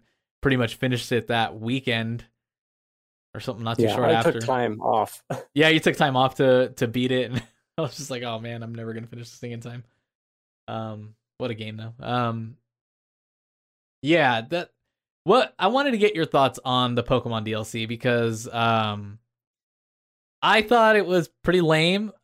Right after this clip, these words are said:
Speaker 1: I, I s-, I think, uh, I, I think what I've liked about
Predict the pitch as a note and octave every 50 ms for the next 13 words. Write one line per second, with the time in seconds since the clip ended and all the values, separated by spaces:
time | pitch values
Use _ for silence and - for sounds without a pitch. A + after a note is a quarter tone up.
0 | _ - C3 C3+ C#3+ D3 C#3+ C#3+ C#3+ C#3 C3+ C3+ - _ _ _ _ _ _ _
1 | _ _ - C3 C3+ C#3 - - - - - - B2+ C#3 C#3 - E3 E3 D3 -
2 | E3 D#3 D3+ D3 D3 D3 C#3+ C#3+ C#3 C#3 B2 - _ _ _ _ _ _ _ _
3 | _ _ _ _ _ _ _ - G3 G#3 F#3 G#3 G#3+ G#3 C4 D4 C#4+ - G#3+ A3
4 | G#3 F#3 D3+ C#3 A#2+ - - A#2+ B2 A#2+ B2 C3+ D#3+ F3+ - - F#3 D#3 F3 E3+
5 | E3+ E3+ E3+ D#3 -